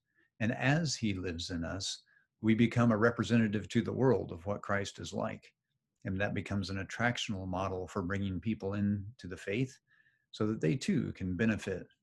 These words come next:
from the fruit of the Spirit, from eternal life with the Father and all the other good gifts that come from above.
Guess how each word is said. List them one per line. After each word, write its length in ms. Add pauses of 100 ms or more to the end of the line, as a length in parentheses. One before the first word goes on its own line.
from 500 (300)
the 160
fruit 400
of 140
the 80
Spirit, 520 (140)
from 360
eternal 440
life 320
with 140
the 100
Father 480 (500)
and 80
all 120
the 120
other 140
good 260
gifts 560
that 140
come 220
from 180
above. 380